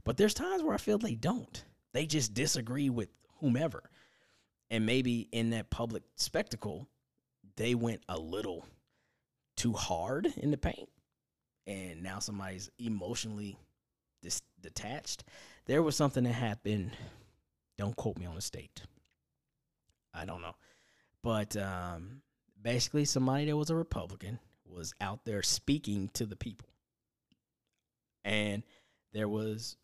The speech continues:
a liberal in the audience who disagreed with what they were saying and basically was trying to call them to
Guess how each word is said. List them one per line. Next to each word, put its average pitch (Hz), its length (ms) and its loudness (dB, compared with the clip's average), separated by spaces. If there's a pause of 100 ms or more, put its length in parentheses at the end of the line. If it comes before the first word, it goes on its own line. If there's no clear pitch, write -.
(120)
a 95 100 -4
liberal 110 680 -4
in 117 140 -2
the 151 120 -4
audience 90 680 -8 (800)
who 104 500 -2
disagreed 131 560 0
with 123 140 -2
what 120 140 -4
they 123 100 -2
were 139 120 0
saying 87 380 -8 (880)
and 113 200 2
basically 120 720 0 (320)
was 98 200 -8
trying 120 400 0
to - 140 -2
call 117 460 -2
them 90 400 -8 (960)
to - 240 -4